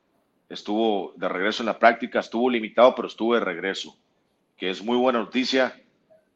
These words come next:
La situación de Damon Clark, eh, de todos mis respetos. No sé si escuchaste lo que dijo el coach McCarthy de él.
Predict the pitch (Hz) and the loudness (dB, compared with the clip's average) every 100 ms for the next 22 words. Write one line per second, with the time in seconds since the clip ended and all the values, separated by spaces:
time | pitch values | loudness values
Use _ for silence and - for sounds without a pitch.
0 | _ - 95 110 104 92 120 127 117 104 | _ -6 -4 -4 -2 -2 0 0 0 2
1 | 113 131 113 117 135 - - - 92 90 | 2 0 4 6 6 0 -20 -12 -6 -6
2 | 85 67 _ _ _ 85 80 90 113 120 | -8 -12 _ _ _ -16 -10 -2 2 2
3 | - - - - 92 107 95 90 - - | 0 -18 -20 -20 -12 -8 -4 -4 -6 0
4 | 110 127 - 139 - - _ - - - | 0 0 -2 -4 -4 -14 _ -20 -18 -18
5 | - 110 110 127 123 - 110 110 - 117 | -10 -6 -4 -2 -4 -4 -2 -2 0 -2
6 | - 104 104 117 - 113 110 104 101 107 | 0 -2 -2 -4 -2 -4 -2 -2 -2 -2
7 | 110 90 82 107 135 | -2 -4 -2 -2 -4